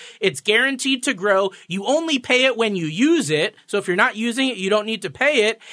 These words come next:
And you have the ability to make payments on it. So people say, "Well, I don't want a mortgage. I don't have to make payments."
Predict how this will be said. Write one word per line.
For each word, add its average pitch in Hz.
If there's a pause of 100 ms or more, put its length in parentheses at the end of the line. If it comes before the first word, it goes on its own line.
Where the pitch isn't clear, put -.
(140)
And 220
you 220
have 247
the 269
ability 233
to 233
make 214
payments 240
on 131
it. 127
So 185
people 240
say, 233
"Well, 175
I 226
don't 240
want 254
a -
mortgage. 196
I 196
don't 202
have 190
to 196
make 185
payments." 180